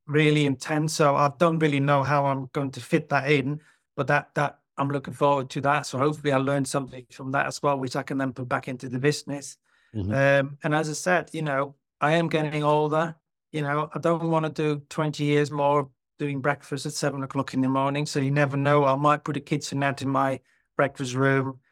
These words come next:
Speaker 1: and just, you know, let them out as a short-term rent, um, holiday let and stuff like that to make it a bit easy for me.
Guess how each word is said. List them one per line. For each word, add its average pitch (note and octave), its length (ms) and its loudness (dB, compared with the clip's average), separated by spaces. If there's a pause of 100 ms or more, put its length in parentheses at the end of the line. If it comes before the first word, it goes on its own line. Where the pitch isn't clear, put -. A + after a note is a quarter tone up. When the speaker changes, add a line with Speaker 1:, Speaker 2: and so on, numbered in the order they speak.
(320)
Speaker 1:
and C3 220 -2
just, - 260 -6 (160)
you C#3+ 120 0
know, C3 300 2 (280)
let C#3+ 200 2
them C#3 140 -2
out B2+ 180 0
as B2+ 160 -4
a C3+ 60 -6
short-term C3 760 -2 (260)
rent, C3 280 -2 (220)
um, C3+ 280 -2
holiday C3 360 -2
let B2+ 300 -2
and B2+ 120 -8
stuff B2 240 -6
like B2 140 2
that B2 320 -2
to C3 80 -4
make C#3 220 0
it C#3 60 -2
a C3 40 -4
bit B2+ 120 -2
easy C3 300 -4
for B2+ 140 -8
me. C#3 300 -2